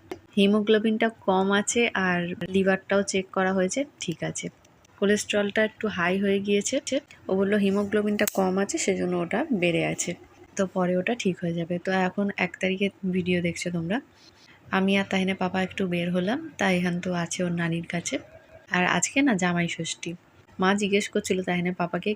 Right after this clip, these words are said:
কি খাবে, তো ওর বলল যে পোলাওটাই খাবে, ও পছন্দ করে মায়ের হাতের পোলাওটা, কারণ খুবই হালকা করে। আর আমরা এই রাস্তাটা দিয়ে যখন যাই না,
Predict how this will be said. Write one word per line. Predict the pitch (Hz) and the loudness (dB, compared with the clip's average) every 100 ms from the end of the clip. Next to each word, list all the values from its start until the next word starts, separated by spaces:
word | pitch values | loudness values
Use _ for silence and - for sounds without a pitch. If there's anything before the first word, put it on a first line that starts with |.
| - | -4
কি | 185 - | -6 -4
খাবে, | - 170 220 294 _ _ _ - - | -4 -2 -4 -6 _ _ _ -14 -4
তো | 180 185 | 0 0
ওর | 185 - - 175 | 0 -4 -2 2
বলল | 180 175 180 | 2 2 0
যে | 175 - | -2 -2
পোলাওটাই | 170 165 165 185 185 | -2 -2 -2 -2 -2
খাবে, | - 175 | -2 -2
ও | 208 208 | -2 0
পছন্দ | 180 - 196 190 185 | -2 0 -2 -2 -2
করে | 175 175 | -4 -2
মায়ের | 165 165 | -2 -2
হাতের | 175 180 175 | -2 -4 -4
পোলাওটা, | 180 170 165 196 | -4 -2 -2 -4
কারণ | 220 180 175 - | -4 -4 -4 -6
খুবই | 196 202 175 | -2 -2 0
হালকা | 175 175 185 | -2 -2 -4
করে। | 185 170 180 269 - - - - | -2 -2 -2 -4 -8 -20 -20 -4
আর | 196 | 0
আমরা | 196 196 | 2 2
এই | 202 | 2
রাস্তাটা | 190 185 - 202 | 2 0 -2 -4
দিয়ে | 196 202 | -2 0
যখন | 202 202 196 | 0 0 0
যাই | 185 214 | 2 2
না, | 240 | 0